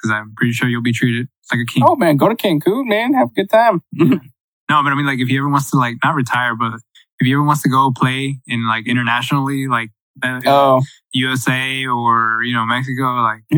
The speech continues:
Speaker 2: Oh,
Speaker 1: screw
Speaker 2: Li-,
Speaker 1: it. Go to
Speaker 2: Liga,
Speaker 1: Mexico.
Speaker 2: Liga M X would open him up with,
Speaker 1: Oh,
Speaker 2: would
Speaker 1: bro.
Speaker 2: welcome him with open arms.
Speaker 1: Bro, they would, I think they would actually open him up just like how they did Ronaldinho.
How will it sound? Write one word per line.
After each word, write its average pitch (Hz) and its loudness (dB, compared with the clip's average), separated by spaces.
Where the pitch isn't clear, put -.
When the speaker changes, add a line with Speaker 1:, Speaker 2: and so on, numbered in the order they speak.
Speaker 2:
Oh, 143 6
Speaker 1:
screw 151 4
Speaker 2:
Li-, 160 -4
Speaker 1:
it. - -10
Go 151 4
to 156 6
Speaker 2:
Liga, 170 4
Speaker 1:
Mexico. 131 2
Speaker 2:
Liga 165 4
M 143 2
X 143 -2
would 135 0
open 139 4
him 135 2
up 135 6
with, 135 0
Speaker 1:
Oh, - 2
Speaker 2:
would - -14
Speaker 1:
bro. 135 2
Speaker 2:
welcome 151 4
him 147 2
with 143 4
open 139 4
arms. 135 2
Speaker 1:
Bro, 123 4
they 131 2
would, 143 -2
I 131 0
think 143 2
they 139 2
would 131 0
actually 120 0
open 117 0
him 110 -2
up 110 4
just 120 -4
like 117 -4
how 120 -2
they 117 -4
did 117 -4
Ronaldinho. 110 -4